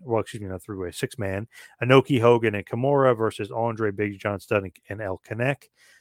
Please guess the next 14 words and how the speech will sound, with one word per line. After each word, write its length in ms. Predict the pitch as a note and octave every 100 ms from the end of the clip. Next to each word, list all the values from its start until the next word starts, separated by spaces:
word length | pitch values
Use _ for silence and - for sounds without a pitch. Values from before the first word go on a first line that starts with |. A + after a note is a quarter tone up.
| _ _ _
Then 260 | A#2+ G#2+ G2+
Maeda 420 | G2+ G2+ G#2 G2
and, 100 | G#2
and 200 | B2+ F#2+
Hogan 320 | F#2+ B2 A#2+
team 240 | A2+ B2 A2+
again 280 | A2 A2+ G#2+
against 280 | G2+ F#2
Studd 220 | - G2+ F2
and 100 | G2
Andre. 400 | C3 B2 B2 G#2
And 80 |
then 120 | G#2 F#2+
finally, 640 | C3 C3 B2+ A#2 A2+